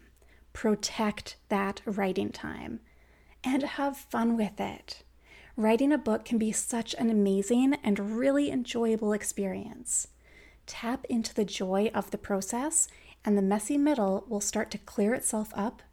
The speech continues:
as a result. By the way, if you need a little extra inspiration and motivation for this step of the process, then I encourage you to check out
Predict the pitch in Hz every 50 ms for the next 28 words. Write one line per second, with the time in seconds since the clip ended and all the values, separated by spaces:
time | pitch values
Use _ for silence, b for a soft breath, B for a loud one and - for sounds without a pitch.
0 | _ - - 220 202 208 202 - 208 208 202 196 - - - - - - - -
1 | - - - - _ _ _ - - - - _ _ _ - _ B B B B
2 | B B B B B B - - 226 233 240 254 247 220 220 202 170 - - -
3 | - - - _ _ _ _ - 233 208 - - 233 254 294 302 294 247 226 226
4 | 233 247 247 233 214 - - - - 208 - 202 202 - - - 196 190 196 202
5 | - - 233 220 214 214 - 220 214 208 208 196 190 190 185 - 196 180 170 -
6 | - 226 240 262 262 262 - 196 190 180 175 185 190 - - - - 196 185 185
7 | - - 208 180 - 190 - - 190 185 185 - - 208 226 269 294 - - -
8 | - - - - - _ _ _ _ _ _ - - _ - _ _ - - 226
9 | 208 226 214 208 208 - - 220 214 214 214 - - 214 220 226 233 226 285 285
10 | 302 285 - - - 202 - 208 196 196 196 -